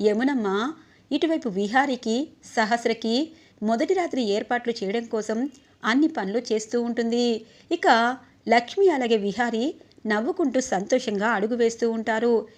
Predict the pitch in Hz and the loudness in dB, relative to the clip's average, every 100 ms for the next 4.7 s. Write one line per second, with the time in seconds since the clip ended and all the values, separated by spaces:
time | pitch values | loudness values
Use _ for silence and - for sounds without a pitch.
0 | - 320 339 208 185 - 254 208 214 262 | -2 2 2 2 -2 -2 0 2 0 -4
1 | _ _ 247 302 349 294 233 233 214 240 | _ _ 0 2 2 0 -2 -2 -2 -4
2 | 220 226 240 233 233 - _ _ 220 202 | -4 -2 0 0 -4 -16 _ _ -2 -2
3 | - 240 240 - _ _ _ - 320 254 | 0 -4 -4 -10 _ _ _ -2 0 2
4 | 190 - 190 233 220 254 | -2 -4 -4 -2 0 0